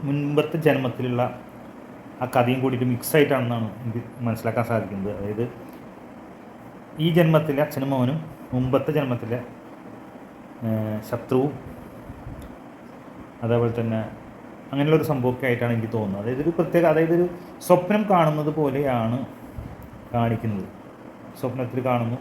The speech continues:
അങ്ങനെ, അങ്ങനെ തിരിച്ചു മറിച്ചൊക്കെ ആയിട്ടാണ് പഴയ കാലം, പുതിയ കാലം, പഴയ കാലം, പുതിയ കാലമൊക്കെ ആയിട്ടാണ് കാണിക്കുന്നത്. ഇത് എത്രമാത്രം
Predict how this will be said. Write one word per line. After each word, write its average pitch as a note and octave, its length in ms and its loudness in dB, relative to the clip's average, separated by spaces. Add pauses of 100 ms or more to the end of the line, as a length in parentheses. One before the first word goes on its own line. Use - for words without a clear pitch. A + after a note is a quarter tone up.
അങ്ങനെ, B2+ 200 0
അങ്ങനെ C#3 180 -2
തിരിച്ചു B2+ 280 -2
മറിച്ചൊക്കെ C3+ 400 -2
ആയിട്ടാണ് B2 340 0
പഴയ B2+ 240 6
കാലം, C3 180 2 (480)
പുതിയ C#3 280 6
കാലം, A2+ 260 4
പഴയ B2+ 180 4
കാലം, C3+ 220 2
പുതിയ B2+ 120 2 (120)
കാലമൊക്കെ A#2+ 340 2
ആയിട്ടാണ് A#2 300 0
കാണിക്കുന്നത്. A2 400 0 (1080)
ഇത് C#3+ 160 10 (460)
എത്രമാത്രം D#3+ 440 4